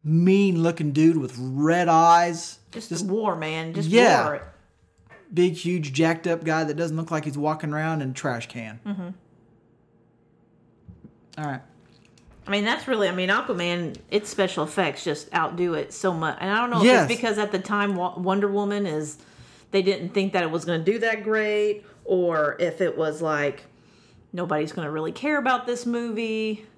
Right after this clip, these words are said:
Speaker 2: I don't know. It feels
Speaker 1: And I
Speaker 2: like they just didn't throw enough money at it, or if
Speaker 1: And another
Speaker 2: they
Speaker 1: thing sad with Wonder Woman was that it didn't make a billion dollars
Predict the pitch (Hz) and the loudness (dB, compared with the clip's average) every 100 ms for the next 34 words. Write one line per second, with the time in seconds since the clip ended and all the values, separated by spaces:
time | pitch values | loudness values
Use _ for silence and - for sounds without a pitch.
0 | _ - 285 262 240 170 160 - 190 247 | _ -6 -2 0 -2 -4 -8 -10 -4 0
1 | 269 226 202 220 214 214 226 202 208 208 | 2 2 0 -2 -2 -2 -2 0 0 0
2 | 196 180 165 180 220 233 226 220 220 214 | -2 -4 -2 0 0 -2 -2 -2 -4 -4
3 | 175 165 165 160 - 254 269 262 170 202 | -2 -2 0 -2 0 2 4 4 2 0
4 | 180 185 165 139 147 156 160 160 175 180 | 2 0 0 -2 -4 -2 0 0 -2 -4
5 | 185 - _ _ 170 165 165 160 143 - | -6 -12 _ _ -2 0 2 0 0 -6
6 | - - _ _ 175 156 190 160 151 143 | -18 -20 _ _ 0 4 4 2 -4 -4
7 | 131 123 135 131 127 123 123 123 131 | -4 -4 -4 -2 -2 -2 -4 -4 -8